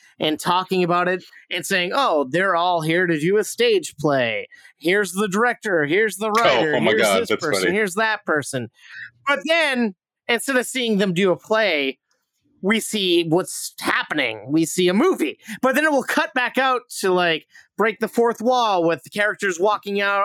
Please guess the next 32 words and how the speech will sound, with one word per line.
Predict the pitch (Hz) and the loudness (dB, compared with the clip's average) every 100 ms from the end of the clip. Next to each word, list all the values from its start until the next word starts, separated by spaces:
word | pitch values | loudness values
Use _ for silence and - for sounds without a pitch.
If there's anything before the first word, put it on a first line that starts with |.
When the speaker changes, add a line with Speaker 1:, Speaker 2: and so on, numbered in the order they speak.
| 196 | 0
Speaker 1:
uh, | 196 185 196 202 - | 0 2 0 -2 0
out | 214 208 196 | 0 2 2
on, | 185 175 165 - _ - | 0 0 -2 -6 _ -2
out, | 208 220 | 0 2
out | 202 | 0
of | 175 | 0
the | 165 | -2
stage | - 226 214 196 160 | -2 -2 2 0 0
and | 165 | -4
talking, | 151 196 185 160 139 | 0 -2 0 -2 -2
or | 135 127 - 185 - | 0 -2 -4 -18 -4
Bryan | 180 190 | -2 -2
Cranston's | 180 - 214 - 160 151 - | -2 0 0 -2 -4 -6 -2
talking | 156 143 147 135 | -2 -2 -2 -4
again. | 131 127 135 | -2 -4 -4
And | 170 180 | -2 -2
it | |
just | 170 170 - _ | 0 -4 -6 _
comes | 233 240 202 | -2 0 0
and | 185 | 0
goes, | 196 208 180 147 - - - - _ | 2 2 2 -2 -14 -20 -20 -20 _
and | 196 185 | -2 -2
it's | - | -2
weird | 175 202 180 | 0 2 2
'cause | 170 143 | -4 -10
it's | 135 | -6
a | |
movie | 160 202 202 196 | 0 2 2 2
inside | 165 185 180 | 0 0 -2
of | 156 | -2
a | 139 | -6
play, | - 196 196 185 180 165 | -4 0 2 2 0 -2